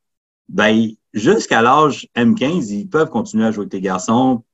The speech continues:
C'est encore sécuritaire, c'est encore possible. Mais quand ils arrivent M dix-huit, l'écart physique est beaucoup trop grand. Ça fait que là,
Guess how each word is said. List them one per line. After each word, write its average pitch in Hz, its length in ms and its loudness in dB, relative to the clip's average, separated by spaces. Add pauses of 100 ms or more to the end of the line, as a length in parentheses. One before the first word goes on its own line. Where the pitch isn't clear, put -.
(320)
C'est 127 320 -4
encore 127 320 2
sécuritaire, 113 800 -2
c'est 113 240 -4
encore 110 340 0
possible. 95 380 -4
Mais 92 120 -4
quand 175 140 2
ils 202 120 4
arrivent 135 260 4
M 117 160 8
dix-huit, 101 420 0 (380)
l'écart 113 680 2
physique 123 440 -2
est 107 80 -2
beaucoup 101 220 -10
trop 120 240 0
grand. 117 200 0
Ça 185 80 -4
fait - 120 0
que 156 100 0
là, 190 140 4